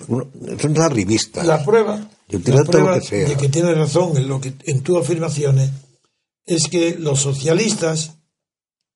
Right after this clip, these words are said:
Speaker 2: y los agnósticos, cuidado, ¿eh? No los ateos.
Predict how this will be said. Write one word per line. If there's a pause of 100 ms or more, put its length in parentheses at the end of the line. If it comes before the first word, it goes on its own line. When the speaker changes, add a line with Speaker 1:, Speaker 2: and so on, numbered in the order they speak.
(1160)
Speaker 2:
y
los
agnósticos,
cuidado,
¿eh? (320)
No
los
ateos.